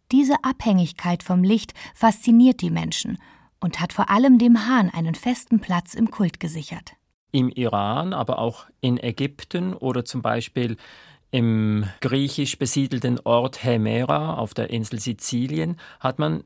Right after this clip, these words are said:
Speaker 2: im Hahn besonders den Lichtkünder gesehen, so als ein Diener der Sonne.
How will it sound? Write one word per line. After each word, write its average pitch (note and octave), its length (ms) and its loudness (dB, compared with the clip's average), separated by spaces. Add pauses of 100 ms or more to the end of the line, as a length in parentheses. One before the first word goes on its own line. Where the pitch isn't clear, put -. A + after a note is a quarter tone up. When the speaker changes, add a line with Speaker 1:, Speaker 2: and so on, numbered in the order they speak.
(140)
Speaker 2:
im C#3+ 220 2
Hahn B2 320 0
besonders B2+ 480 -4
den D3 240 -2 (100)
Lichtkünder C3 800 -2
gesehen, A2 580 -10
so B2 200 -4
als A2+ 200 0
ein G#2 160 -2
Diener B2 340 0
der G#2+ 160 -4
Sonne. G2+ 400 -10